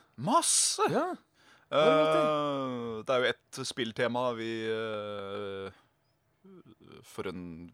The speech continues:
Speaker 1: release som vi begge må ta opp litt sånn nærmere slutten, tenker jeg, så jeg sparer det
Speaker 2: Ja.
Speaker 1: til da.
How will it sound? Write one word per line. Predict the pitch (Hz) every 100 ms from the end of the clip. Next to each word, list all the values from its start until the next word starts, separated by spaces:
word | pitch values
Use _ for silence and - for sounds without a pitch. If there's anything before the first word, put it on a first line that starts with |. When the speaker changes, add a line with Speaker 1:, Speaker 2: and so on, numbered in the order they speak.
| -
Speaker 1:
release | - 80 95 - - - - -
som | - 101
vi |
begge | 87 85
må | 85 85 82
ta | 92
opp | 80 - -
litt | 90
sånn | - 82 76 76 85 _ _ _ _ _ _ -
nærmere | 90 82
slutten, | 85 - 127 120 -
tenker | 117 113 147
jeg, | 156
så |
jeg | 107
sparer | - 80 85
det | 143
Speaker 2:
Ja. | 233
Speaker 1:
til |
da. | 117